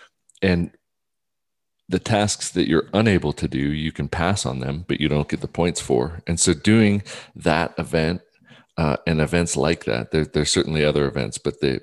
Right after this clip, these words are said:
the ones that I've done that are similar to that haven't involved, um,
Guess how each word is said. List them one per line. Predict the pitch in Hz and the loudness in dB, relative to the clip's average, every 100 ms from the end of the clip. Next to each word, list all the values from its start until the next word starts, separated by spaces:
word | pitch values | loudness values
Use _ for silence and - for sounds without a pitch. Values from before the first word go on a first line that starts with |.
| - | -2
the | 71 | 0
ones | 71 67 | 0 0
that | 64 | -2
I've | 71 | -2
done | 82 73 | -2 -2
that | 69 | -2
are | 62 | -2
similar | - 107 104 87 | 0 2 4 4
to | 76 | 4
that | 71 71 64 - - | 2 0 -2 -10 -4
haven't | 85 80 73 | -2 0 -2
involved, | 69 64 65 69 - - - - - - _ | -4 0 2 2 -4 -14 -20 -20 -18 -20 _
um, | 71 58 50 55 | -2 -2 -2 -6